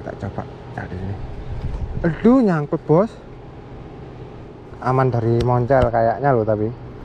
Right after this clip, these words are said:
karena saya pakai single hook itu moncel terus, jadi saya pakai yang langsung dua kail aja.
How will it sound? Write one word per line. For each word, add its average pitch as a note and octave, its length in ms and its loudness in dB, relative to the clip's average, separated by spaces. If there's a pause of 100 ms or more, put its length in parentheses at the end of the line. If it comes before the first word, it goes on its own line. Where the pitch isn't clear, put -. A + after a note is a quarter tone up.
(120)
karena B2+ 240 2
saya C#3+ 260 6 (920)
pakai C3+ 400 2
single A#2+ 400 2
hook B2+ 240 0
itu E3 240 2 (1040)
moncel C#3 320 2
terus, C#3+ 320 4
jadi C#3 240 0
saya C#3 160 0
pakai C3 320 0 (1400)
yang A#2 240 2
langsung A#2 480 0 (320)
dua G#2+ 400 4 (400)
kail G#2+ 240 2
aja. G2+ 320 -4